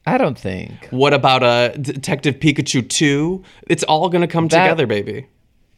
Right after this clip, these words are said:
Speaker 1: That's already in the works.
Speaker 2: Yeah. Will Rita Ora be killed in Detective Pikachu two?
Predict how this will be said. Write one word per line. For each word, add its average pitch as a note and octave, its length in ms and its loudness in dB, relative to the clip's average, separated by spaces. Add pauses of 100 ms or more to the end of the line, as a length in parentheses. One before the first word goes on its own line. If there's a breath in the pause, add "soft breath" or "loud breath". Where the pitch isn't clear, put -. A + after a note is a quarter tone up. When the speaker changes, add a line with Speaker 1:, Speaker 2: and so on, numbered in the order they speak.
(140)
Speaker 1:
That's D3+ 260 -4
already E3+ 240 0
in A#2 120 -4
the F#2+ 80 -8
works. F#2 600 -8
Speaker 2:
Yeah. E3+ 420 -6 (1400)
Will D3 360 4
Rita C#3 300 2
Ora C3 280 4
be B2+ 160 -2
killed A2+ 320 -6
in A2+ 80 -4
Detective G#2+ 420 -10
Pikachu - 400 -14
two? B2 260 -12